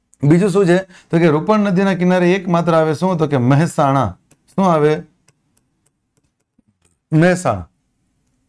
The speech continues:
ઉત્તર ગુજરાત એટલે પટણી બોલી કહેવાય મિત્રો. શું બોલાય? ગોંધીજી એવું બોલે. શું બોલે? ગોંધીજી. નોખની ડોંડીએ ડોંડી એવું કે. ખાસ ધ્યાન રાખજો. બરાબર? હમણાં જ પરીક્ષામાં પૂછાઈ ગયેલો સવાલ છે, સ-, હેડ ક્લાર્કની અંદર, ઘણાને ખ્યાલ હશે, સિનિયર ક્લાર્કની અંદર પૂછાઈ ગયેલો,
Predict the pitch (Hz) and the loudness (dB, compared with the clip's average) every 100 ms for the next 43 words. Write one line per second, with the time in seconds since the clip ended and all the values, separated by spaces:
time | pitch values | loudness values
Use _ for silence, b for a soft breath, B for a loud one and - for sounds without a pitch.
0 | _ _ 180 175 214 196 175 175 143 139 | _ _ -2 0 2 2 2 2 2 0
1 | 160 151 175 220 208 208 190 165 156 135 | -2 0 0 0 2 2 2 2 0 0
2 | 123 117 185 190 196 202 - b b 151 | -4 -6 -2 2 2 0 -6 b b 0
3 | 190 175 220 175 190 156 165 127 104 95 | 2 2 0 0 2 2 2 0 -2 0
4 | 196 208 196 165 190 170 180 131 - _ | 2 2 2 2 0 0 -2 -4 -6 _
5 | _ 135 185 190 175 196 185 190 185 147 | _ 2 2 2 -2 0 0 2 2 2
6 | 131 113 151 117 104 104 - 156 127 127 | 0 2 2 0 -8 -10 -2 -2 0 -2
7 | 104 104 - _ _ _ 147 180 220 170 | -4 -8 -14 _ _ _ 0 2 2 0
8 | 202 185 190 185 190 175 185 180 175 170 | -2 -2 -4 -2 -2 0 0 2 2 2
9 | 170 175 147 202 - b b - 151 143 | 0 0 0 -2 -4 b b -2 0 2
10 | 139 143 147 160 175 170 165 156 165 135 | 0 -2 -2 0 0 0 0 0 0 0
11 | 147 151 131 160 143 170 156 151 147 143 | -2 -2 0 0 0 -2 -2 0 0 0
12 | 143 143 139 135 139 156 135 131 170 | -2 -2 0 0 0 0 2 0 -2